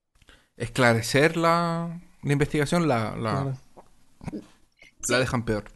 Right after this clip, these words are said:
Speaker 3: Por ejemplo, a este, a este hombre le dieron <laughs> veinte años en cárcel por extorsión.
Speaker 2: Ah, le
Speaker 3: Como que
Speaker 2: dieron
Speaker 3: determinaron que él no era el que había hecho eso, pero luego lo
Speaker 2: Ya.
Speaker 3: cargaron con extorsión y le dieron veinte años. <laughs>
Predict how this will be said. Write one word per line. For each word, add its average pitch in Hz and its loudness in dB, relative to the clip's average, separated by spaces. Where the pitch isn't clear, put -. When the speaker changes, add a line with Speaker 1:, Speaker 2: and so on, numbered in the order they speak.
Speaker 3:
Por 247 8
ejemplo, 247 4
a - 8
este, 262 6
a 254 4
este 254 2
hombre 269 2
le 254 6
dieron 220 2
<laughs> 269 -4
veinte 233 0
años 220 0
en 220 -2
cárcel 190 -2
por 202 2
extorsión. 190 -6
Speaker 2:
Ah, 202 2
le 175 4
Speaker 3:
Como 240 8
que 175 6
Speaker 2:
dieron 170 -2
Speaker 3:
determinaron 226 6
que 262 8
él 226 4
no 226 2
era 233 6
el 240 0
que 240 4
había 226 6
hecho 208 0
eso, 233 0
pero 247 10
luego 208 6
lo 214 6
Speaker 2:
Ya. 220 -8
Speaker 3:
cargaron 208 4
con 208 2
extorsión 202 2
y 190 2
le 196 2
dieron 180 -2
veinte 175 -2
años. - -4
<laughs> 254 -2